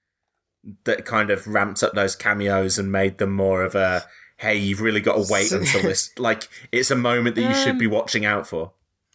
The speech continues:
Speaker 2: I would say certainly when, like, we were looking out for them before, um, you know, before Iron Man came out,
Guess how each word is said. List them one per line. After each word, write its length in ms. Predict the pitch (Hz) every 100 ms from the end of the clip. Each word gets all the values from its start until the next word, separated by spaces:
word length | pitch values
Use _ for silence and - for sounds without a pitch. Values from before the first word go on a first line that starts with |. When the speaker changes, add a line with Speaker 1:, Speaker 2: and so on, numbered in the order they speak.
| _
Speaker 2:
I 100 | 185
would 140 | 202 208
say 140 | 208
certainly 440 | 202 233 226 190 190
when, 500 | 185 185 185 180 180
like, 220 | 175 175
we 140 | 185
were 80 | 208
looking 240 | 220 233 196
out 180 | 180
for 80 | 165
them 220 | 147 135
before, 840 | 135 127 - 165 151 139 135 127 - 131
um, 600 | 131 127 127 123 123 123 _ _ _ _ -
you 160 | 135
know, 140 | 123 117
before 480 | 113 139 - 143 135
Iron 180 | 131 131
Man 120 | 123
came 180 | 147 135
out, 220 | 139 123